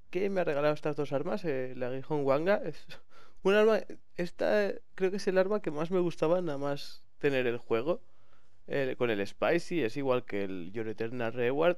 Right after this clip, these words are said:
pero esta me gustaba muchísimo más. Además la fabriqué yo mismo. Y iba siempre por ahí con, con ese arma. Ahora ya que si no la uso. Pero bien está. Y me ha regalado este bazooka del mendigo, que también lo pienso cambiar por el mío.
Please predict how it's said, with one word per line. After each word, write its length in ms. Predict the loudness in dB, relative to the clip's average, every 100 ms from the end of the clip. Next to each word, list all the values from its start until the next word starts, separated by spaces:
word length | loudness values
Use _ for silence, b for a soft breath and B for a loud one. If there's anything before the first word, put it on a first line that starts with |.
| 0
pero 220 | 0 2
esta 220 | 2 2 0
me 80 |
gustaba 340 | 0 0 0 0
muchísimo 480 | 0 -4 -2 -2 -2
más. 180 | -4
Además 280 | -4 -6 -4
la 120 | -4
fabriqué 400 | -4 -6 -4 -4
yo 100 | -4 -6
mismo. 380 | -6 -4 -4 -6 -16 -14 -10 -10 -12 -14 -14 -16 -16 -18 -18 -8
Y 280 | -4 0 4
iba 220 | 6 6 4
siempre 300 | 2 0 0
por 160 | 2
ahí 120 | 2
con, 300 | 2 0 -2
con 240 | 0 2 2
ese 220 | -2 -2
arma. 360 | -4 -4 -8 -10 -14 -16 -16 -4
Ahora 160 | 0 2
ya 120 | 2
que 100 | -2
si 140 | -4
no 60 | 0
la 140 | 0
uso. 300 | 0 0 -2 -4 -14 -14 -14 -14 -14 -14 -12 -10 -2
Pero 100 | 2
bien 140 | 4 2
está. 320 | -2 -4 -4 B B B
Y 120 | 2
me 80 | 4
ha 20 |
regalado 420 | 6 6 6 4 2
este 280 | 0 2
bazooka 340 | 2 2 2 0
del 100 | 0
mendigo, 340 | -2 0 0
que 100 | 2
también 240 | 0 -2 -4
lo 60 |
pienso 200 | -4 -4 -2
cambiar 260 | -2 -2
por 120 | -2
el 100 | -4
mío. 220 | -2 -4